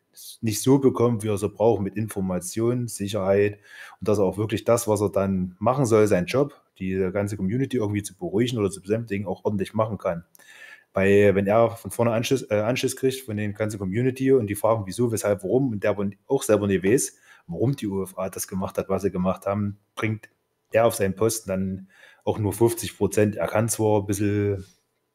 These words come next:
die Gemüter besänftigen bei einigen, bei anderen geht's halt einfach nicht, da kannst du eh machen, was du willst. Und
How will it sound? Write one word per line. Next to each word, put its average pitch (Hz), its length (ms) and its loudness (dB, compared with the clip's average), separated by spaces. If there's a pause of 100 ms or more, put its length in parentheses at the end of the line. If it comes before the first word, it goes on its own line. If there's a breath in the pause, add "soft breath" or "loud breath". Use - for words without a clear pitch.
(440)
die 101 60 -4
Gemüter 113 640 4 (460 soft breath)
besänftigen 123 560 2
bei 107 100 0
einigen, 120 400 0
bei 92 80 -4
anderen 92 240 -6
geht's 113 220 -4
halt 95 160 -4
einfach 98 280 -6
nicht, 110 180 -8
da 90 40 -6
kannst - 300 -12
du - 40 -12
eh 95 80 -2
machen, 104 260 -2
was 95 160 -4
du 87 100 -8
willst. 131 480 -2 (800 soft breath)
Und 113 640 -2